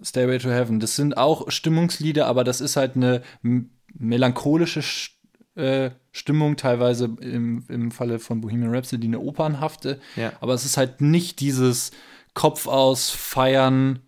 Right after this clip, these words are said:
Speaker 1: tanzen.
Speaker 2: Okay,
Speaker 1: So.
Speaker 2: schon klar.
Speaker 1: Und sobald du in der Stimmung Kopf aus, feiern, tanzen bist,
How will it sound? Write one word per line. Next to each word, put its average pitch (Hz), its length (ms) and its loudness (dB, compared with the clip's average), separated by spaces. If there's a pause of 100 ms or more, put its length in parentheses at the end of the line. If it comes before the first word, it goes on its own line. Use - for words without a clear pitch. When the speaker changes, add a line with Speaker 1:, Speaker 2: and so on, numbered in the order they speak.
(360)
Speaker 1:
tanzen. 127 760 2 (380)
Speaker 2:
Okay, 120 240 -2
Speaker 1:
So. 139 180 8
Speaker 2:
schon 127 80 6
klar. 101 340 -2 (160)
Speaker 1:
Und 143 180 0
sobald 139 440 4
du 156 260 4
in 135 240 0
der 131 100 4
Stimmung 160 560 4
Kopf 156 220 0
aus, 135 120 2
feiern, 127 300 2
tanzen 170 460 2
bist, 127 400 -2